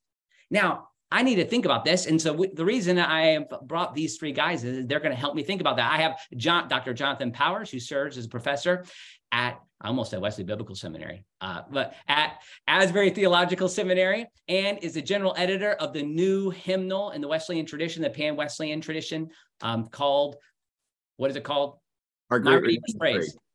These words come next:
Speaker 2: Yeah.
Speaker 1: My Redeemer's Praise. You can find that at seedbed dot com. And one of the songs in there, at least one of the songs in there, is by my friend Phil Legger, who's been on my podcast before, as has Jonathan. And you can find Phil, who's at a conference right now, who just had a new song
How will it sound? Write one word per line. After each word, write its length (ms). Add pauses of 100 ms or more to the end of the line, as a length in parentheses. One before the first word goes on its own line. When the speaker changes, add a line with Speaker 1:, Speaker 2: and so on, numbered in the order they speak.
Speaker 2:
Yeah. 140
Speaker 1:
My 160
Redeemer's 380
Praise. 260
You 80
can 140
find 240
that 100
at 80
seedbed 640
dot 260
com. 360 (200)
And 240
one 180
of 60
the 100
songs 360
in 60
there, 140
at 160
least 280
one 80
of 60
the 60
songs 320
in 80
there, 200
is 160
by 200
my 240
friend 380
Phil 340
Legger, 320
who's 200
been 120
on 120
my 140
podcast 440
before, 340
as 280
has 220
Jonathan. 600 (320)
And 100
you 60
can 160
find 320
Phil, 160
who's 220
at 160
a 40
conference 520
right 180
now, 240
who 160
just 240
had 220
a 80
new 420
song 560